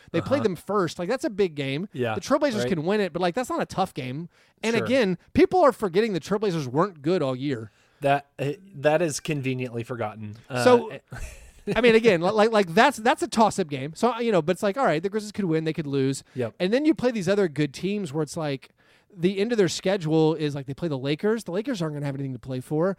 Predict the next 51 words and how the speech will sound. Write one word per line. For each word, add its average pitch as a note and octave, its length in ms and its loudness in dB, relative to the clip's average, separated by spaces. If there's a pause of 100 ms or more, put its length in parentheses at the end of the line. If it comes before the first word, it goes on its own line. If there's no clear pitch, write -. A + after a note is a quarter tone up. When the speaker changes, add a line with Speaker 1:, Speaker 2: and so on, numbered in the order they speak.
(140)
Speaker 2:
Right. B2 120 0
Speaker 1:
Their D#3 80 2
last E3+ 320 0
three A#3 180 0
games E3+ 300 -2
are E3 60 0
against D#3 240 -6
Eastern E3 280 -6
Conference D#3 340 -6
teams. E3 340 -6
We D3+ 100 -4
assume D#3+ 360 -2
the G3 80 -4
seeding G3+ 320 -8
will G3+ 100 -2
be G#3 80 -6
set. A3+ 400 -4 (220)
Like, D3+ 260 -6
they E3+ 100 0
play G#3 140 -2
the D#3+ 100 -2
Bucks D3+ 380 -2
the A3+ 100 -6
last G#3+ 300 -4
game. B3 380 -4
There's C4+ 160 -6
Speaker 2:
Yep. A3+ 100 -2
Speaker 1:
just G#3+ 160 -12
no C4+ 300 4
chance - 680 -4
that D#3 220 0
Speaker 2:
Right. A#2 180 -4 (380)
Speaker 1:
Giannis D#3+ 220 4
Speaker 2:
That's - 120 0
a - 20 0 (100)
great F3 100 2
point. G3 160 6
Speaker 1:
Antetokounmpo F#3 300 6 (220)
or, A#3+ 280 6
like, G3+ 180 0
George F#3 340 -2
Hill D#3 420 -4
suits - 440 -6
up D3+ 140 -4
for D#3 100 -8
that C#3+ 180 -8
game. C3+ 300 -6
Speaker 2:
<laughs> - 40 -6
Speaker 1:
So, E3 260 -2 (320)
I F#3 100 0
mean G3 360 0